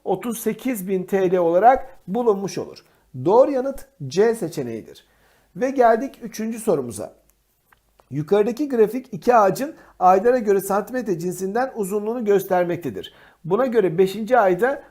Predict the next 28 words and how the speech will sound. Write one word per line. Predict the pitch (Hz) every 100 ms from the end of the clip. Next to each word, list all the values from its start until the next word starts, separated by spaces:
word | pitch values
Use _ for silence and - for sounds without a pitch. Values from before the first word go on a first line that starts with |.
| _
bu | 226
ağaçların | 240 226 202 233 247
boyları | 220 214
arasındaki | 220 214 202 196
fark | 240 254 254
kaçtır | 233 220 - 170
diye | 196 254
sormuş. | - 139 - - - - - _
Şimdi | - 302
arkadaşlar | 247 202 202 202
gördüğünüz | 190 233 254 254 269 233
gibi, | 156 170 269 311 - _
e, | 180 185 185 185
bu | 262 285 -
A | 233 254 220
ağacı | 175 151 196 247 -
şöyle | - 233 202
arkadaşlar | 190 196 196 220
gösterelim. | 202 185 202 196 180 190 285 - _ -
A | 233 285 269 220
ağacı | 175 143 196 262 - _ _ _ _
şöyle | - - 226 165
yapın | 160 156
lütfen. | 156 156 247 285 - _ -
Çok | 220 -
daha | 196 208
kolay | 220 190 202
olacak. | 190 156 131 220 269